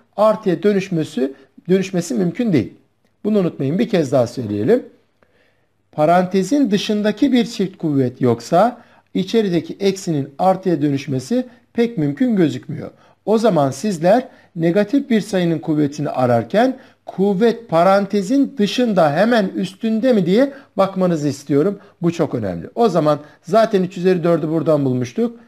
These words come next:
Seksen bir yazabiliriz. Hatta artıyı yazmamıza bile gerek yok. Hemen buna yaklaşalım bakın. Bunun cevabını yapalım. Çift kuvvet mi? Evet çift kuvvet. O zaman sonuç artı. Yani işaret yazmama gerek yok.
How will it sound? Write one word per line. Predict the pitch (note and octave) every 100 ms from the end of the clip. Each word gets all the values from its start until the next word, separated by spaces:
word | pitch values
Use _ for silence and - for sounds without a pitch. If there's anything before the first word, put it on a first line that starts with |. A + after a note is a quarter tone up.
| _ _
Seksen | - G3 F#3+ F3+ D#3+ D#3+
bir | D#3
yazabiliriz. | D3 B2+ A2+ F#2+ D#2 - _ _
Hatta | - B3+ C#4 C#3+ C#3+ D#3+ - _ -
artıyı | F3+ G3 A3 G#3+
yazmamıza | G3 F3+ F#3+ G3 G3 F3+
bile | B2+ A#2+
gerek | E3 D#3 A#3+ - _ _
yok. | D#3 G#2+ - _ _ _ _
Hemen | C4+ C4 A#3+
buna | A#3 A3+
yaklaşalım | G3+ G3 E3+ E3+ D#3+ D3
bakın. | C#3+ F#3 A3+ A#3+ - _ -
Bunun | G#3+ G#3
cevabını | F#3 F3+ E3 D#3 D3
yapalım. | C#3 C#3 D3 G#3+ - - _ _
Çift | - C#4 -
kuvvet | G#3+ E3+ E3+ E3+
mi? | B3 -
Evet | F#3 E3+ F#3+ F#3+
çift | E3 -
kuvvet. | D#3 C3+ C3 -
O | G3
zaman | F#3 D#3+ C#3
sonuç | C#3 C3+ A#2 -
artı. | B2+ G#2+ F#2 A#3
Yani | B3+ F#3 D#3
işaret | C#3+ E3 C#3+ C#3
yazmama | C#3 B2 A#2 A2
gerek | F#2+ F#2+ F2 -
yok. | G3 B3 -